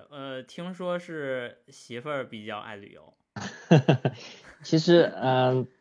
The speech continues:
Speaker 2: 他，怎么讲呢？他爱旅游是一种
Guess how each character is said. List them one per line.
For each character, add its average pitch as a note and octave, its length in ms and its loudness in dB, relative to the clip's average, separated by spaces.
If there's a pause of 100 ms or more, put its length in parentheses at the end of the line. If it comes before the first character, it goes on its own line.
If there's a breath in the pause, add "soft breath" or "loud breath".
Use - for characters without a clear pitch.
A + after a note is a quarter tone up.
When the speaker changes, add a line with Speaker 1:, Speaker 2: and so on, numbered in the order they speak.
Speaker 2:
他， - 360 -12 (220)
怎 C3+ 120 4
么 G3 80 10
讲 C#3 180 6
呢？ G#2 100 0
他 E3+ 280 2
爱 D3 380 4 (420 loud breath)
旅 A#2+ 180 6
游 A#2 220 8
是 C#3 160 0
一 B2+ 120 4
种 F#2+ 340 -2